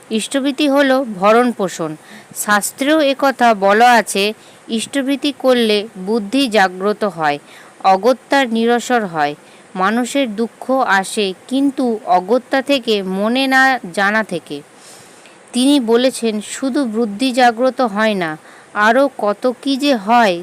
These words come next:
তা কোনো সীমা রেখা নেই। মানুষ যখন বিপদের মুখে পড়ে তখন আগে থেকে ব্রেন সেটা জানিয়ে দেয়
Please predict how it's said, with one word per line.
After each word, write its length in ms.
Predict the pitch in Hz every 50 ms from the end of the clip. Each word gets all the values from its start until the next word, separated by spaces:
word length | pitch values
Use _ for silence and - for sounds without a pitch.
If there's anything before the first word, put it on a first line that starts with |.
| - -
তা 160 | 226 220 233
কোনো 360 | 233 - 269 262 247 240 226
সীমা 480 | - - - - 233 226 247 254 254 240
রেখা 320 | 214 208 202 - 202 202
নেই। 220 | 185 170 156 147 151 - - - - - - - - - - - -
মানুষ 420 | 196 196 196 220 247 269 277 254 226
যখন 340 | 262 277 269 285 285 269 226
বিপদের 500 | 226 226 - - 254 233 220 269 269 247
মুখে 300 | 247 254 240 262 269 254
পড়ে 420 | - - 214 208 190 185 180 185 190 - - - - - - -
তখন 360 | 226 226 214 - 277 285 -
আগে 360 | - - 196 196 196 220 254
থেকে 420 | 240 - 277 269 - 277 269 262
ব্রেন 380 | 240 190 185 196 240 254 254 254
সেটা 360 | 240 - - 247 240 254 254
জানিয়ে 480 | 226 185 202 190 190 196 196 190 185 170
দেয় 240 | 156 160 143 143